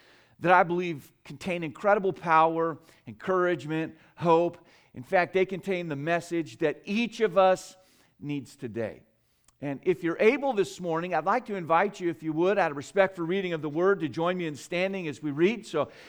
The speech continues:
if you're able, we'll be looking in Second Corinthians chapter eight. And the one verse I'll be reading today is found in verse nine. Second Corinthians chapter eight and verse nine.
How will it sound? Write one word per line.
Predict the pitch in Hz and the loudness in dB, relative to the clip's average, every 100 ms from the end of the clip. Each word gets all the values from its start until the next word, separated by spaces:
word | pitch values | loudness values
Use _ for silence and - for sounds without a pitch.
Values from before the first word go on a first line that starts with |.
| - | -10
if | 156 156 | -6 2
you're | 156 | 6
able, | 208 202 190 208 - - _ | 8 8 4 2 -2 -20 _
we'll | 151 156 | -4 0
be | 156 | 2
looking | 185 190 196 175 | 2 0 -2 -6
in | 139 | -2
Second | 196 180 185 | 0 0 -2
Corinthians | - 170 175 175 156 | -4 -6 -4 -6 -6
chapter | - 185 170 - 147 | -6 0 0 0 -4
eight. | 165 185 214 - _ _ _ _ _ _ _ _ _ _ _ _ _ _ _ _ _ 143 | 2 4 4 -2 _ _ _ _ _ _ _ _ _ _ _ _ _ _ _ _ _ -14
And | 147 143 | -8 -4
the | |
one | 135 190 226 | 2 4 6
verse | 208 208 | 6 6
I'll | 196 185 | 4 2
be | 175 | 4
reading | 196 220 190 | 2 0 0
today | 165 165 180 | 2 6 6
is | 196 151 - | 6 0 -2
found | 175 170 170 | -2 -2 0
in | 160 151 143 | 0 0 -6
verse | 123 156 151 - | -4 -2 -2 -6
nine. | 131 165 175 143 107 - _ _ _ _ _ _ _ _ _ _ - _ _ _ _ | -2 4 4 4 0 -12 _ _ _ _ _ _ _ _ _ _ -20 _ _ _ _
Second | _ 180 165 160 | _ -8 -8 -2
Corinthians | 190 185 175 165 | -2 0 -2 -4
chapter | - 185 175 170 | 2 2 2 4
eight | 180 175 | 6 4
and | 151 | 2
verse | 160 151 | -2 -2
nine. | 160 160 160 139 139 | 0 2 2 -2 -8